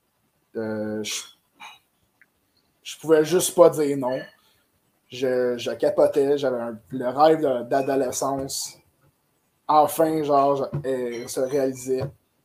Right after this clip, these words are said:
J'ai réussi à vaincre Sexy Eddie.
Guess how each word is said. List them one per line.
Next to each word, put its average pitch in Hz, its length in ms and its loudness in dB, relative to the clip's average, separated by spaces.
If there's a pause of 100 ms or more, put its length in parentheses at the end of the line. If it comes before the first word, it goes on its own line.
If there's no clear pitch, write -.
(840)
J'ai 143 200 -4
réussi 202 320 4
à 175 180 8
vaincre 156 400 -4
Sexy 131 420 -4
Eddie. 123 360 -6